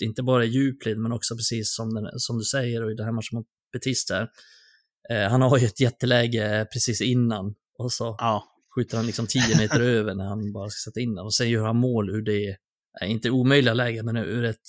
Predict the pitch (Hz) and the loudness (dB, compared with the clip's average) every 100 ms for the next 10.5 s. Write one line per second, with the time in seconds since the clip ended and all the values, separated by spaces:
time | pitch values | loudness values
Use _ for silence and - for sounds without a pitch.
0 | - - 135 131 160 - 214 104 78 67 | -14 -2 0 2 0 0 -4 -6 -8 -8
1 | 101 104 104 113 - _ _ - - 113 | -10 -10 -10 -12 -14 _ _ -12 -6 -6
2 | 110 - 127 117 104 113 - - - - | -6 -2 0 0 -2 -4 -6 -8 -12 -12
3 | - 123 _ _ _ _ - - - - | -12 -12 _ _ _ _ -20 -20 -20 -4
4 | - 147 160 170 170 - 156 185 175 131 | 2 4 4 6 4 6 6 8 8 6
5 | 117 113 151 139 - - - - - 123 | 6 4 2 -2 -4 -6 -4 -4 0 2
6 | 113 113 104 110 82 76 - _ - 113 | 4 2 4 2 0 -4 -10 _ -6 -4
7 | 120 139 139 131 123 120 107 120 113 123 | -2 2 2 2 2 0 0 -2 2 4
8 | 123 117 110 104 - - 104 101 - 123 | 4 2 -2 -4 -8 -12 -12 -14 -8 -4
9 | 120 - _ _ _ _ - 123 - 127 | -4 -8 _ _ _ _ -4 -4 0 0
10 | 120 117 117 98 | 2 2 0 -2